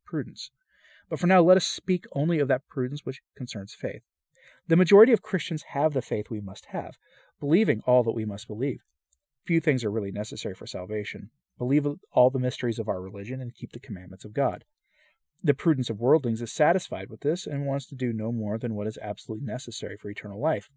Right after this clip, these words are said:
and to flee only what can cause their con-, condemnation. You do not work for God, then, but only for yourselves in this way, since your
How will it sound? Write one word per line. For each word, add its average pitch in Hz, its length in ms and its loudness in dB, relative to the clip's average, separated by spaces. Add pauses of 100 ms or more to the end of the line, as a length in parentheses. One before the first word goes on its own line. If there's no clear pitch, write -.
and 135 100 -4
to 143 60 4
flee 143 240 2
only 139 220 2
what 117 140 -2
can 107 120 -10
cause 98 280 -8
their 98 280 -8
con-, 107 140 -8 (160)
condemnation. 107 800 -6 (640)
You 143 100 -4
do 123 140 -2
not 120 240 -4
work 107 180 -6
for 98 140 -12
God, 113 340 -2
then, 104 160 -6
but 113 140 -4
only 123 200 -4
for - 140 -10
yourselves 170 460 4
in 123 80 0
this 120 160 -4
way, 113 200 -2
since - 240 -10
your 104 180 -6